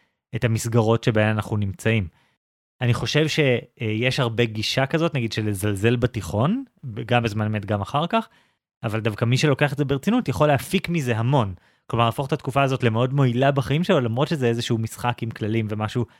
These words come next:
שהוא ממש לא, במרכאות, אמיתי. אז אני לא מרגיש שיש לי איזה תשובה טובה לאיפה מוצאים את הגבול, אה, זה לא שחור ולבן ו-, וזה לא קל, אבל אני חושב שצריך להבין שיש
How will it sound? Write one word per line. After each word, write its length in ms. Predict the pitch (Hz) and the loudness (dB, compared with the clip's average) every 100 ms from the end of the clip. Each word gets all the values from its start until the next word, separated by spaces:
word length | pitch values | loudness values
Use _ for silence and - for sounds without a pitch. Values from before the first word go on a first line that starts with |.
| _ - | _ -2
שהוא 160 | 127 | 0
ממש 340 | 117 117 127 127 | 2 0 0 2
לא, 120 | 117 | 0
במרכאות, 560 | 104 104 98 117 107 - | 0 -4 0 0 0 -6
אמיתי. 400 | 113 107 - 98 - _ _ _ _ _ _ | -4 -4 -4 -10 -10 _ _ _ _ _ _
אז 140 | 143 135 | 2 4
אני 160 | 143 | 4
לא 100 | 175 | 4
מרגיש 340 | 190 165 147 - | 2 0 -2 0
שיש 180 | 127 | 0
לי 60 | 135 | 0
איזה 160 | 117 120 | -2 -4
תשובה 400 | - 120 120 127 | -2 0 0 2
טובה 380 | 135 104 110 151 _ _ _ - | 2 2 0 -2 _ _ _ -4
לאיפה 760 | 120 113 110 110 - 147 - 135 | 2 4 4 2 0 -2 2 0
מוצאים 260 | 120 127 | 0 -2
את 80 | 120 | -2
הגבול, 380 | 104 110 160 202 - _ _ 113 | -2 2 2 0 -6 _ _ -2
אה, 420 | 110 113 110 113 | 0 2 0 -2
זה 180 | 113 113 | 0 0
לא 100 | 120 | 0
שחור 360 | - 135 131 120 | 0 -2 0 0
ולבן 460 | 110 98 135 180 147 | -2 0 0 0 -2
ו-, 240 | 107 101 | -6 -6
וזה 200 | 104 101 | -4 0
לא 120 | 101 107 | 2 2
קל, 280 | - 123 190 _ _ _ - | 0 0 -2 _ _ _ -4
אבל 140 | 135 131 | 0 2
אני 100 | 131 | 2
חושב 340 | - - 190 | -2 0 0
שצריך 520 | 185 - 135 147 - | 0 -2 0 -2 0
להבין 320 | 127 104 240 262 | 0 0 0 0
שיש 280 | 165 170 | 0 -2